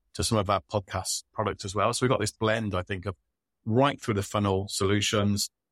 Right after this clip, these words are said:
innovation in terms of some of those products as well, and then combined with the sort of close association with talent for, you know, some of our partners and host reads also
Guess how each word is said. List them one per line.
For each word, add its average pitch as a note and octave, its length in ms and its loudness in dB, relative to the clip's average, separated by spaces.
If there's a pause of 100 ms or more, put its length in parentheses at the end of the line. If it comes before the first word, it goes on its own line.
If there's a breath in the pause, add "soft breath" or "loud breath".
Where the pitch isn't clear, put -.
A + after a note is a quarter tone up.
(180)
innovation A2+ 560 2
in G#2 80 0
terms G#2 200 -2
of G2+ 60 -2
some G#2 160 0
of F#2+ 60 -2
those G2+ 160 0
products - 440 -4
as F#2+ 140 -6
well, B2 540 2 (420)
and A2 160 4
then A2+ 120 4
combined A2+ 640 2
with G2 220 2
the F#2+ 80 2
sort G#2 320 0
of G2 100 -6 (240)
close G#2+ 340 2
association G2+ 720 -2
with F#2 160 -10
talent G2+ 480 -2 (300)
for, G#2 720 4
you A#2 80 0
know, G2 140 0
some A#2 180 0
of G#2 100 0
our G2+ 120 4
partners G#2 400 0
and F#2 100 -4
host A#2 260 -2
reads G2+ 220 0
also G#2+ 640 0